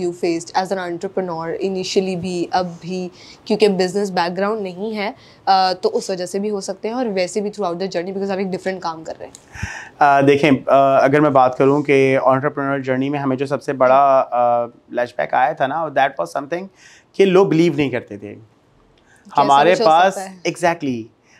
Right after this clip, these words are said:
Speaker 2: हमारे पास दो कंस्ट्रेंट्स हैं। एक शायद हमारे,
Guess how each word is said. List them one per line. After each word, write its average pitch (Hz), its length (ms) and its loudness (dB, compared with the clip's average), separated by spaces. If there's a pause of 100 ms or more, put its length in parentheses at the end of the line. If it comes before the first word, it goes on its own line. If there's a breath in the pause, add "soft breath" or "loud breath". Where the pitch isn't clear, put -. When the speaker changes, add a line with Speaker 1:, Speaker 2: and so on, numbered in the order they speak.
(120)
Speaker 2:
हमारे 160 280 4
पास 170 360 4
दो 156 300 2
कंस्ट्रेंट्स 131 580 -8
हैं। 113 160 -14 (400 soft breath)
एक 196 160 -2
शायद 185 320 2
हमारे, 160 400 2